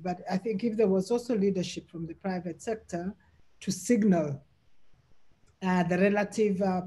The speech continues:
you know, the partnerships that they would re-, that they would, that they would want to reach, then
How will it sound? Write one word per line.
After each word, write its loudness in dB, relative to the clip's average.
you 0
know, 0
the -6
partnerships -2
that -4
they -2
would -4
re-, 4
that -8
they -6
would, -6
that -6
they -6
would -8
want -4
to -12
reach, 0
then -4